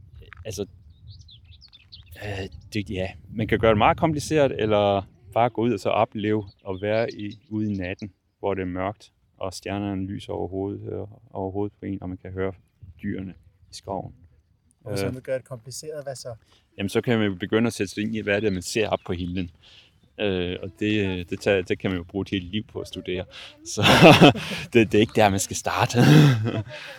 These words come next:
Speaker 1: Det der med at sætte sig ind i præcis, hvad det er, man ser og sådan noget, jamen, det er meget spændende, men det er faktisk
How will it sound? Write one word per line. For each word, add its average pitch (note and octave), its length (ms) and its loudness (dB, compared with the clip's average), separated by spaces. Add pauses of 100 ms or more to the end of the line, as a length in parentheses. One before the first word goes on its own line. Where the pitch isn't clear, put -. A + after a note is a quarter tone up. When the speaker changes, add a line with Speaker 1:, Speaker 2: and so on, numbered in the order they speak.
(200)
Speaker 1:
Det A#2 80 -2
der B2 120 0
med A2 120 -2
at F2+ 640 -4 (720)
sætte - 340 -6
sig G2+ 100 -2
ind G#2+ 120 -4
i G#2 320 -10 (220)
præcis, G2+ 340 -14
hvad F#2+ 120 -6
det F#2+ 80 -4
er, F#2+ 60 -4
man F2 100 -8
ser G#2 340 -8
og F2 60 -16
sådan - 140 -14
noget, F2+ 120 -10
jamen, F2 140 -18
det A2+ 80 -6
er A#2 40 -2
meget A#2 240 -4
spændende, A2 300 -2
men G#2 140 -2
det G#2 60 -2
er F#2+ 40 -4
faktisk A2+ 320 0